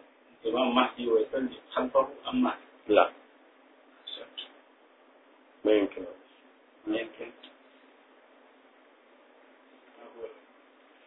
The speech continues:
Speaker 2: <clears throat> أمير المؤمنين إمام لهم جميعًا، يعني عندنا إحنا الإمام المهدي أفضل من، من بقية الأئمة سلام الله عليهم، من الإمام زين العابدين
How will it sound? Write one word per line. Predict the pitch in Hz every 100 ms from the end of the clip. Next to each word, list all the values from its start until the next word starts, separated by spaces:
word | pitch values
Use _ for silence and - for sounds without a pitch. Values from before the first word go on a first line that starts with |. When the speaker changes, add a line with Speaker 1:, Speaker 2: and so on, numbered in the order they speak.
| - -
Speaker 2:
<clears throat> | - 160 156 110
أمير | 120 143
المؤمنين | 127 117 113 123 156 156 156 - - - - -
إمام | 120 131 190 190 180 185 - - _ _ _ _ _ _ _ _ _ _ _
لهم | 120 160 170 151
جميعًا، | 147 165 135 101 - _ -
يعني | 135 120 120
عندنا | 160 151 143
إحنا | 143
الإمام | 127 127 160 156
المهدي | 139 143 139 -
أفضل | - 151 143
من، | 131 135 139 - - _
من | 131 143 139
بقية | 135 - 190
الأئمة | 175 156 147 147 170 143
سلام | 143 139 139
الله | 156
عليهم، | 160 156 170 170 185 - - - - -
من | 147 190
الإمام | 190 180 180 160
زين | 165 170
العابدين | 156 170 165 185 202 247